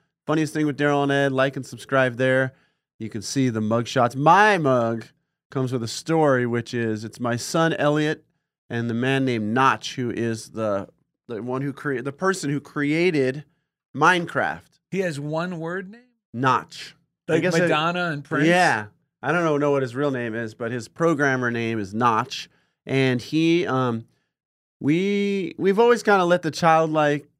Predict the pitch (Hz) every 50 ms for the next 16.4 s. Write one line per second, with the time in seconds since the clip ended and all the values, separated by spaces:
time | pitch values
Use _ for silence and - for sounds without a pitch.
0 | _ _ _ 117 123 139 139 135 135 135 143 147 151 156 160 165 165 - - -
1 | 127 117 113 78 107 131 131 131 127 123 127 135 131 127 123 123 120 113 - -
2 | _ _ _ - - 117 117 110 107 104 113 117 127 131 117 113 107 104 101 98
3 | 101 107 113 120 117 113 113 113 113 - - _ - 175 202 220 202 170 214 247
4 | 254 262 208 196 220 202 185 175 143 - 190 185 190 202 208 190 - 165 147 143
5 | 147 - 147 139 147 143 131 127 151 156 160 156 135 147 147 151 156 151 - -
6 | 156 147 139 143 139 131 131 131 143 147 147 135 123 120 113 110 110 110 _ _
7 | _ _ _ _ _ _ _ - 113 123 123 117 - 135 123 120 160 170 160 190
8 | 185 175 160 151 151 147 139 131 156 147 143 - 120 - - 113 107 120 - 196
9 | 254 277 247 - 120 110 151 180 226 226 185 147 127 117 104 - 117 107 98 110
10 | 107 104 - 110 104 - 147 185 170 123 110 - - - - _ _ _ - 123
11 | 143 165 202 233 - - - 139 147 160 160 160 160 147 135 131 107 - 117 127
12 | 135 151 165 180 185 - - - 131 113 107 104 110 110 - 120 113 - 113 110
13 | 113 104 - 143 147 147 147 143 131 123 117 123 120 117 110 107 104 104 98 -
14 | - - 131 135 127 110 95 95 95 - _ - 107 110 104 110 123 127 135 139
15 | 143 151 156 156 135 123 135 143 143 - - 120 117 113 110 107 110 113 113 120
16 | 127 135 143 139 131 123 107